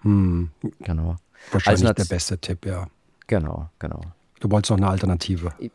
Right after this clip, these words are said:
Speaker 2: Ja, also jetzt ke-,
Speaker 1: <laughs>
Speaker 2: keine konkrete, aber alternativ natürlich auch, äh, außerhalb und dann irgendwie mit den Öffentlichen reinfahren. Das
Speaker 1: Mhm,
Speaker 2: geht natürlich
Speaker 1: mhm.
Speaker 2: auch immer. Da lässt
Speaker 1: Mhm.
Speaker 2: sich sicherlich auch der eine oder andere Euro sparen.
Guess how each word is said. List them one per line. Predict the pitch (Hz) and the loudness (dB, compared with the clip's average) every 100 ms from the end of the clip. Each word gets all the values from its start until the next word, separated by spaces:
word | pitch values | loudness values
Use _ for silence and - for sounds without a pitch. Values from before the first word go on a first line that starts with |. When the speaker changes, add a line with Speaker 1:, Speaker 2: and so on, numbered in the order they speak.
| 160 | -4
Speaker 2:
Ja, | 156 107 110 | 2 6 6
also | 123 107 160 120 131 | 6 4 4 4 4
jetzt | 117 123 | 2 2
ke-, | 135 | 2
Speaker 1:
<laughs> | 117 | 2
Speaker 2:
keine | - 135 | 0 2
konkrete, | 123 131 - 120 131 139 113 | 2 0 2 2 4 4 4
aber | 98 101 | 4 4
alternativ | 90 104 110 98 120 110 | 4 2 -2 -2 -2 -2
natürlich | 113 95 117 104 104 | -4 -4 -2 -2 0
auch, | 87 98 101 85 | 2 4 4 4
äh, | 95 98 95 85 | 4 4 4 4
außerhalb | 92 104 104 107 98 | 4 4 4 4 4
und | 98 | 2
dann | 92 92 | 2 2
irgendwie | 82 98 | 4 4
mit | 90 | 2
den | 90 | 2
Öffentlichen | - 92 90 87 | 0 -2 -4 -2
reinfahren. | 92 82 87 95 | 0 0 0 2
Das | 87 | 4
Speaker 1:
Mhm, | 107 | 6
Speaker 2:
geht | 101 | 4
natürlich | 92 104 95 85 | 2 2 2 2
Speaker 1:
mhm. | |
Speaker 2:
auch | 82 | 0
immer. | 80 92 87 | 2 2 2
Da | 90 | 2
lässt | 90 87 | 0 -2
Speaker 1:
Mhm. | 92 | -4
Speaker 2:
sich | - | -6
sicherlich | - 117 120 107 95 | -8 0 2 2 2
auch | 98 | 2
der | 95 | 4
eine | 76 95 101 | 4 4 4
oder | 90 82 | 4 2
andere | 92 92 | 2 2
Euro | 90 107 | 2 2
sparen. | - - 95 92 | 0 2 4 2